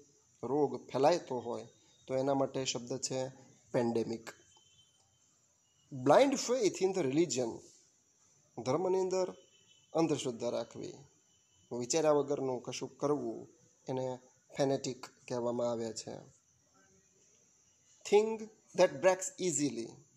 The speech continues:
જે વસ્તુ બહુ સહેલાઈથી તૂટી જાય ને fragile કહેવામાં આવે. Excess blood flow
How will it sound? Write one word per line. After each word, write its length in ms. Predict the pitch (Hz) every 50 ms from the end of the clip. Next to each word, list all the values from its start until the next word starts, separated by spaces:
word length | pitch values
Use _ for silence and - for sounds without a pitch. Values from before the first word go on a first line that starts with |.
| _ _ _ _ _ _ _ _ _ - -
જે 140 | 123 127 147
વસ્તુ 360 | 151 151 151 147 - - 156
બહુ 300 | 151 151 151 156 151 147
સહેલાઈથી 480 | 143 - 135 135 131 139 139 135 - 131
તૂટી 340 | - - - 117 - 127 120
જાય 140 | 113 123 123
ને 160 | 127 139 143 - - - - - - -
fragile 640 | 139 127 120 127 127 131 135 131 127 123 120 117
કહેવામાં 460 | 117 - - 120 120 120 117 120 120
આવે. 180 | 117 117 117 - - - _ _ _ _ _ _ _ _ _ _ _ _ _ _ _ _ _ _ _ _ - - _ _ _ _ -
Excess 800 | 185 196 - - - - 240 226 226 - - - - - 170 156 135 135
blood 200 | 139 160 190 202
flow 340 | 180 147 - - 139 123 -